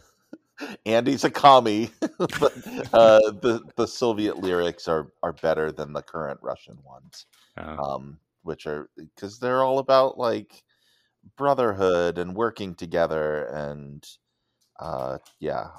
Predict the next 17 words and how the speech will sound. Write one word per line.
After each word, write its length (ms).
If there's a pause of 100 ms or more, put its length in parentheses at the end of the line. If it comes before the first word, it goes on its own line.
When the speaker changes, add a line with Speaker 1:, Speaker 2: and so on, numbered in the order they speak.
Speaker 1:
our 120
grand 340
Soviet 400
Union. 480 (160)
But 220 (200)
Speaker 2:
Hmm. 200
Speaker 1:
that's, 240
like, 180
a 160
really 400 (640)
great, 400 (260)
um, 400 (920)
you 100
know, 140 (600)
a 240 (320)
great 240
sentiment. 500